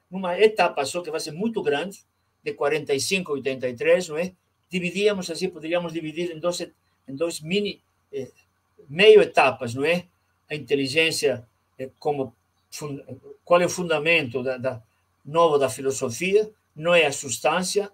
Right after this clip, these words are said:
é a substantividade, a realidade, e como que a, a inteligência elabora sua atividade pensante.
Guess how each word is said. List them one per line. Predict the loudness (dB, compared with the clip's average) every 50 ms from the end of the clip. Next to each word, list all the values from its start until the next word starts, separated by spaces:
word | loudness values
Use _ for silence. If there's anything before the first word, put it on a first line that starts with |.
| _ 0
é | 2 2
a | 2 2
substantividade, | 0 -10 -12 -10 -8 -8 -8 -8 -10 -8 -2 0 0 0 0
a | -2
realidade, | -2 -2 -4 -4 -2 -2 0 0 0 -2 -6 -12 _ _ _ _ _ _ _ _ _ _ -6
e | -2 0 0 0
como | -2 0 2 4 4 4 2 -4
que | 0 4 4
a, | 4 4 2 -10 -14 -14 _ -10
a | -10
inteligência | -8 -2 -2 0 0 0 0 2 0 0 0 0 0 0 0 0 -2 _ _ _ _ _ _ _ 0
elabora | 2 4 4 4 2 4 6 8 8 8 6 4 0 0 -4 -10 _ _ _
sua | -12 -6 -2 -2 -2
atividade | 0 -2 -4 -6 -4 -2 2 2 2 2 2 0
pensante. | 0 0 -2 -2 -4 -4 -4 -4 -4 -6 -8 -12 -16